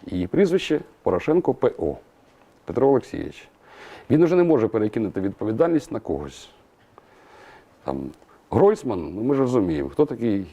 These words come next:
Владимир Борисович Гройсман, при всій повазі. Це був мер Вінниці. Він вперше був обраний в парламент. Чи міг би депутат, вперше обраний в парламент, одразу стати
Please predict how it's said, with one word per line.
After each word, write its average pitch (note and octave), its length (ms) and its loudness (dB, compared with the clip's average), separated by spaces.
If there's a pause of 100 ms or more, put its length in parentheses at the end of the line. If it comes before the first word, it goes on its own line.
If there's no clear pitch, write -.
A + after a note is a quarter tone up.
(220)
Владимир G2+ 320 0
Борисович F2+ 380 -2
Гройсман, D2 420 -6
при F#2 140 -4
всій D3+ 180 0
повазі. E2+ 500 0 (440)
Це - 160 0
був F3 160 4
мер E3+ 200 2
Вінниці. E2+ 480 -6 (640)
Він C#3+ 120 4
вперше E3 400 0
був A2 260 -2
обраний G#2+ 260 0
в D#2+ 60 -6
парламент. - 520 -4 (1000)
Чи - 140 0
міг D#3+ 240 6
би A2 100 0
депутат, G#2+ 540 0
вперше - 720 -4
обраний F2+ 340 -2
в - 20 -8
парламент, E3 460 0
одразу B2 420 2
стати B2+ 520 -2